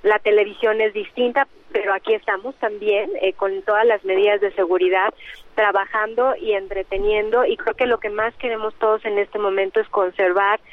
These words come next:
nuestra fuente de empleo en una situación, eh, de crisis de salud y de crisis económica que se viene muy fuerte. Entonces,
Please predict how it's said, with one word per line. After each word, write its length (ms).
nuestra 480
fuente 320
de 120
empleo 480
en 120
una 220
situación, 540
eh, 340
de 140
crisis 460
de 140
salud 300
y 100
de 120
crisis 400
económica 560
que 100
se 140
viene 260
muy 220
fuerte. 400
Entonces, 440